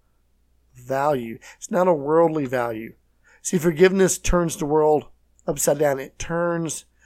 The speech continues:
the tables on the situation. Let me rephrase this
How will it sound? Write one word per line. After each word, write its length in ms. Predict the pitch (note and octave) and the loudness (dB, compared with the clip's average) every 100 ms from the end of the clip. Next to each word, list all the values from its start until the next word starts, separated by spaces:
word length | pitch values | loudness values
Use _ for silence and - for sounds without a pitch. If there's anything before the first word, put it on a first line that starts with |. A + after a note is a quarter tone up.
| _ _ - | _ _ -10
the 100 | C3+ | -8
tables 880 | - - D#3+ E3+ C3 A#2 A#2+ - _ _ _ _ _ _ _ _ _ | -8 -2 0 0 0 -2 -4 -12 _ _ _ _ _ _ _ _ _
on 140 | D#3 D3+ | -6 -4
the 80 | C3+ | -4
situation. 840 | D#3 C3 C#3+ D#3 E3 - A#2 - _ _ _ _ _ _ _ - - | -4 -4 0 2 2 0 -8 -14 _ _ _ _ _ _ _ -20 -10
Let 140 | A3 C4 | -4 0
me 280 | A#3+ E3+ - _ - | 0 0 -8 _ -6
rephrase 720 | E3 G#3 F#3+ G3 F#3+ F#3 D#3 | 0 0 4 8 10 8 6
this 380 | C#3+ E3+ D3+ - | 4 4 2 -4